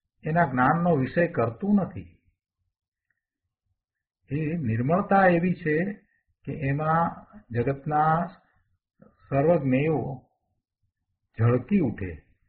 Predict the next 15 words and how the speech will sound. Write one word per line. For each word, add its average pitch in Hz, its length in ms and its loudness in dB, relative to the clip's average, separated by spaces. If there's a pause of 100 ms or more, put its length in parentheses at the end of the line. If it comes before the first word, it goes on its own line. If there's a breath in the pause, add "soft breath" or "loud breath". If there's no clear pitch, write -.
(720)
પરંતુ 156 440 -2 (300)
એ - 120 -8
જ્ઞાન 110 560 4
કોઈને 165 440 0 (1700)
વિષય 165 360 2
બનાવતું 175 540 4
નથી 180 400 -2
અને 160 220 0 (120)
એમ 151 220 -2
વિષય 117 320 0
બનાવીને 165 520 2
એનું 165 280 0
જ્ઞાન 135 340 2
કરતું 156 420 -4
નથી. 101 280 -10